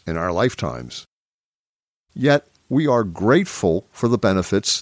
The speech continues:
this one tree can offer. The endeavor is a hopeful one.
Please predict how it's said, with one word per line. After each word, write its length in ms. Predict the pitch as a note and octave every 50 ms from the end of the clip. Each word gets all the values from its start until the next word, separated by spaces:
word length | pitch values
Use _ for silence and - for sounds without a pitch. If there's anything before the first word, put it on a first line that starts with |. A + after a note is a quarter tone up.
| - -
this 240 | G2+ A#2 - -
one 220 | F#2 G2 G2 A#2 B2
tree 280 | - - G2 F2 F#2
can 160 | F#2 - A#2 G#2+
offer. 460 | A2 A#2+ B2 - - C#2 A#1 - - _ _ _ _ _ _ _ _ _ _ _ _ _ _ _ _ _ _ _ _ _ _
The 160 | - G#2 G2+
endeavor 580 | F#2+ G2 F#2+ F#2 C3 C3 B2+ C3 C3 C3+ C#3 - _ _ _ _ _ _ _ _ _ -
is 220 | C3 A#2+ G#2 -
a 80 | B2 A2+
hopeful 560 | G#2+ - - - G2+ F#2 - - - D#2 C#2+
one. 340 | C2 B1 G#1+ G#1 G#1 G#1